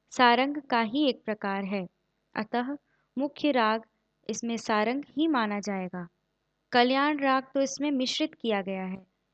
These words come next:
इस प्रकार स्पष्ट है कि यदि कल्याण के स्थान पर अन्य कोई राग भी मिश्रित किया जाए, तो यह सारंग का ही एक प्रकार बना रहेगा।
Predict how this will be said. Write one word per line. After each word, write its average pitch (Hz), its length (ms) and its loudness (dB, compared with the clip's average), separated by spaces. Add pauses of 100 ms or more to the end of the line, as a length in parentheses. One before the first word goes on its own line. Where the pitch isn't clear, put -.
(360)
इस 269 160 -2
प्रकार 220 460 0
स्पष्ट 277 460 -2
है 208 320 -2
कि - 500 -6
यदि 240 160 0 (100)
कल्याण 240 440 0
के 277 200 -2
स्थान 233 380 -4
पर 208 320 -6 (360)
अन्य 285 280 2
कोई 269 300 2
राग 226 260 2
भी 233 140 -2
मिश्रित 220 460 -4
किया 254 240 2
जाए, 220 380 -2 (400)
तो 247 100 2
यह 247 300 2 (440)
सारंग 254 420 2
का 247 160 0
ही 247 220 2
एक 277 120 -4
प्रकार 226 420 -2 (120)
बना 226 220 -2
रहेगा। 185 460 -8